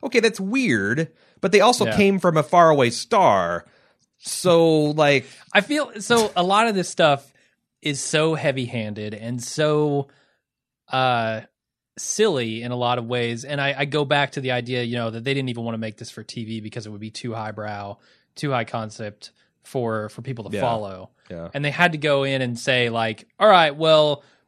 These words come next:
Speaker 2: people are dumb, so we're just gonna go with they eat mice."
Speaker 1: Yeah.
Speaker 2: And that's gonna be freaky enough to get everybody
Speaker 1: Sure.
Speaker 2: working, like, rooting for the humans and
Speaker 1: Sure.
Speaker 2: against these aliens.
Speaker 1: You guys eat mice alive? That's, that's,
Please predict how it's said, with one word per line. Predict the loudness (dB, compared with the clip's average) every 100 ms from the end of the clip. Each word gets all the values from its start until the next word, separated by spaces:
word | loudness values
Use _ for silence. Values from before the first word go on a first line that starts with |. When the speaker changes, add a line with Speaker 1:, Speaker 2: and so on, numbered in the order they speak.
| _
Speaker 2:
people | -2 0 0
are |
dumb, | 2 4 4 2
so | -2 -2 0
we're | 0
just | -2 -2
gonna | -4
go | 0 2 2
with | 2 2 0 -4
they | -8
eat | -6 -10 -10
mice." | -6 -6 -6 -8 -16 -18 -10 -4
Speaker 1:
Yeah. | -2 -2
Speaker 2:
And | -2
that's | -2 -2
gonna | -4 -4
be | -4 -6
freaky | -4 -4 -2 -2 -2
enough | -2 -2
to | -4
get | -2
everybody | 0 2 4 4
Speaker 1:
Sure. | 4 0
Speaker 2:
working, | 0 0 -2 -4 -4
like, | -6 -6
rooting | -4 2 4 4 0
for | -2 -2
the | -2
humans | -6 -6 -4 -4 -6 -4
and |
Speaker 1:
Sure. | -2 0 0 0 -2
Speaker 2:
against | -2 0 -2 -2
these | -8 -6
aliens. | -6 -10 -8
Speaker 1:
You | -2
guys | -2 0
eat | -2 -2
mice | -4 0 0 -4
alive? | -6 -4 -2 -2
That's, | -4 -6
that's, | -4 -4